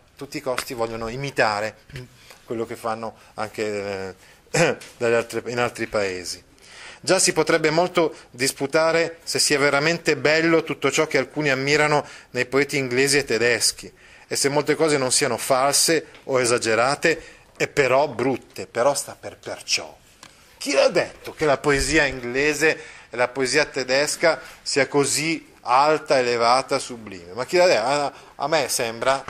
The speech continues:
dice Pietro Giordani, anzi, che più, più delle volte sia proprio brutta, poesia brutta. Ma diasi che tutto sia bello, si dia, si conceda pure, si ammetta pure che sia tutto bello,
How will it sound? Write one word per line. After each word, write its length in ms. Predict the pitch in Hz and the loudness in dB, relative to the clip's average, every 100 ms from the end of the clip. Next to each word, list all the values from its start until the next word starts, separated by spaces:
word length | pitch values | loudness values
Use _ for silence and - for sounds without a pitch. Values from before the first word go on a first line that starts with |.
| 95 | -12
dice 260 | 101 101 | -10 -10
Pietro 240 | 104 101 107 | -10 -12 -10
Giordani, 500 | 113 113 107 113 107 | -8 -4 -4 -6 -8
anzi, 300 | - 139 127 - - | -8 -10 -10 -18 -16
che 200 | - 131 | -8 -6
più, 180 | - 139 | -8 -10
più 140 | 156 | -2
delle 120 | 151 135 | 2 4
volte 240 | 147 160 | 2 2
sia 140 | 135 | 0
proprio 240 | 113 110 120 | 0 -2 0
brutta, 500 | 110 113 - - 104 - _ _ _ _ | 0 0 -2 -10 -12 -14 _ _ _ _
poesia 260 | 123 117 131 | -4 0 0
brutta. 500 | 101 101 113 - - _ - - - - - | -2 -12 -14 -14 -16 _ -20 -20 -20 -20 -4
Ma 200 | 147 151 | 0 0
diasi 840 | 143 117 190 208 202 - 185 190 - | -2 -2 2 4 4 4 2 0 0
che 220 | 147 131 | 0 0
tutto 400 | 156 160 - 147 | -4 -8 -2 0
sia 240 | - 131 | 2 0
bello, 220 | 113 98 | 0 -4
si 260 | 92 - 147 | 0 0 0
dia, 300 | 147 160 139 | 0 0 0
si 160 | - - | 0 0
conceda 480 | 185 185 233 226 - | 2 2 0 0 0
pure, 460 | 131 147 156 160 - - - | -2 -2 -2 -2 -6 -18 -6
si 180 | - | -4
ammetta 480 | 131 135 180 - 180 | -2 -4 -8 -6 -6
pure 420 | - 127 147 151 151 | -4 -2 0 0 -2
che 100 | - | -2
sia 180 | - | -2
tutto 340 | - 127 - 123 | -2 -8 -4 -4
bello, 500 | - 76 78 80 | -4 -14 -18 -20